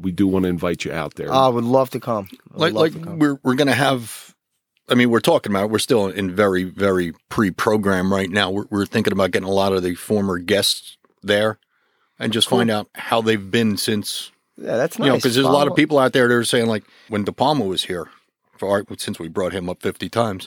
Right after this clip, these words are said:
Speaker 2: <laughs>
Speaker 3: people are out there
Speaker 1: He's
Speaker 3: saying,
Speaker 1: gonna
Speaker 3: like,
Speaker 1: be in his glory.
Speaker 3: pe-,
Speaker 2: <laughs> His
Speaker 3: people are
Speaker 2: rate,
Speaker 3: saying,
Speaker 2: his
Speaker 3: like,
Speaker 2: downloads are gonna go up. <laughs>
Speaker 3: maybe at,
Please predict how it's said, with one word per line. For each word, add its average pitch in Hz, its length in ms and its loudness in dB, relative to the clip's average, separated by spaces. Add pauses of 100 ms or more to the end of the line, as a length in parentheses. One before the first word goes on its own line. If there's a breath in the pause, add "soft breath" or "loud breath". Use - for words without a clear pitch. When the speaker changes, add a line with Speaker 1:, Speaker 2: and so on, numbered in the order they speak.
(140)
Speaker 2:
<laughs> - 520 -12
Speaker 3:
people 202 280 -2
are 147 100 2
out 147 100 2
there 147 100 0
Speaker 1:
He's 180 80 0
Speaker 3:
saying, 156 100 4
Speaker 1:
gonna 127 100 0
Speaker 3:
like, 117 60 -4
Speaker 1:
be 120 120 2
in 120 60 0
his 107 140 -4
glory. 120 500 0
Speaker 3:
pe-, 160 280 0
Speaker 2:
<laughs> 214 140 0 (120)
His 180 140 2
Speaker 3:
people 175 100 0
are - 20 -2 (120)
Speaker 2:
rate, 185 100 2
Speaker 3:
saying, 175 300 0
Speaker 2:
his 160 100 2
Speaker 3:
like, 202 100 0
Speaker 2:
downloads 196 440 2
are 165 40 -4
gonna 160 220 -2
go 151 180 2
up. 147 240 0
<laughs> - 1500 -2
Speaker 3:
maybe 120 680 2
at, 107 120 -2